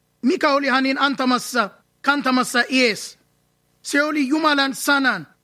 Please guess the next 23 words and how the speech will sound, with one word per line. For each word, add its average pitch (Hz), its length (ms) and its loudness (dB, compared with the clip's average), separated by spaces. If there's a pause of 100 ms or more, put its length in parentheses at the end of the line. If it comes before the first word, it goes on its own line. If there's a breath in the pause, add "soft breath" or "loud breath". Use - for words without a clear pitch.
(100)
sana 285 380 0
ja 262 120 0
sanan 269 360 -2
käskyt. - 540 -6 (800)
Siksi 277 580 0
jos 285 380 2
ihminen 311 520 2
ei 240 220 -2
oppi 285 580 -2 (100)
Kristukselta, 226 800 -2 (800)
eikä 262 280 2
kanna 320 420 0
hänen 269 340 -2
iestä, 233 540 -2 (460)
hän 240 180 0
ei 247 140 0
voi 370 200 0
seurata 247 500 0
häntä, 233 340 0
eikä 233 300 0
ole 247 180 0
hänen 269 280 0
opetuslapsensa, 254 920 -4